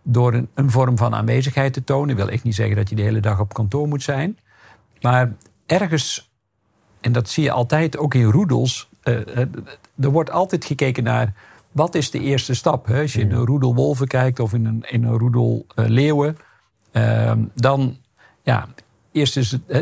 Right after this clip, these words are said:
Speaker 1: vaak het mannetje die gaat dan eten,
Speaker 2: Mhm.
Speaker 1: eh, totdat hij gegeten heeft. En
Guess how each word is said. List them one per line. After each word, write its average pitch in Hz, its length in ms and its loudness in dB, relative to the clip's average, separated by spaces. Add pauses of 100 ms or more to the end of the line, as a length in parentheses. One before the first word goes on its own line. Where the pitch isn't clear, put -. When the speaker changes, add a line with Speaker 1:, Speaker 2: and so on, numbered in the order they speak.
Speaker 1:
vaak 123 280 -2
het 117 100 -2
mannetje 127 420 2
die 120 120 0
gaat 127 200 0
dan 117 120 0
eten, 165 580 0 (180)
Speaker 2:
Mhm. 101 240 0
Speaker 1:
eh, 120 140 -4
totdat 156 320 0
hij 131 80 2
gegeten 139 500 0
heeft. 127 300 0
En 127 220 2